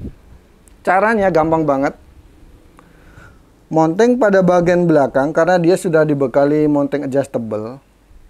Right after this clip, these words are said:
Fungsinya yaitu untuk menaik turunkan posisi. Jadi mounting yang bagian belakang ini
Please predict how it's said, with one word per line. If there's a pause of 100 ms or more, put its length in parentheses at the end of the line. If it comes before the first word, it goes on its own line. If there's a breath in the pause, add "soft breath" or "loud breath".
Fungsinya
yaitu
untuk
menaik
turunkan
posisi. (600 soft breath)
Jadi
mounting
yang
bagian
belakang
ini